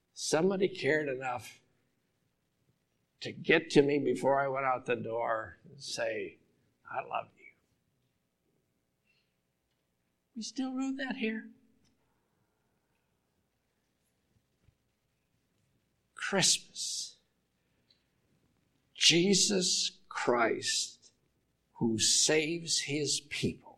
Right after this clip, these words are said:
from their sins. Lord, what a miracle the incarnation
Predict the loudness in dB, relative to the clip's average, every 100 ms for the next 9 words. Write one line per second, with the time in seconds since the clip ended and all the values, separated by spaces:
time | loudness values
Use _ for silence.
0 | _ _ _ _ _ _ -14 -8 -8 -8
1 | -12 -6 -4 -4 -6 -8 -10 -16 _ -20
2 | -20 _ _ _ _ -20 _ _ _ _
3 | _ _ _ _ _ _ _ _ _ _
4 | _ _ _ _ _ _ _ _ _ _
5 | _ _ _ _ _ _ _ _ _ _
6 | _ _ _ _ _ _ _ _ _ _
7 | _ 4 12 12 12 8 2 -6 -18 -20
8 | -20 -20 -20 -20 _ _ _ _ _ _
9 | _ _ _ _ _ _ 8 10 12 12
10 | 12 12 12 12 12 8 8 6 6 4
11 | 6 6 6 6 4 4 -2 -4